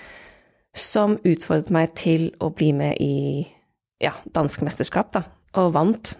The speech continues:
eh, det andre året. Eh, så etter da, ehm,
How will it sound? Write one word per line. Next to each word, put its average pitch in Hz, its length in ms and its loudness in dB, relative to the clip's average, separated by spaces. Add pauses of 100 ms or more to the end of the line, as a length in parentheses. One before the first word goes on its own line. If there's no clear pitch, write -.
(260)
eh, 170 180 0
det 175 120 -2
andre 156 280 0
året. 185 240 0 (920)
Eh, 190 460 4
så - 220 2
etter 180 440 0
da, 170 360 2 (360)
ehm, 160 600 0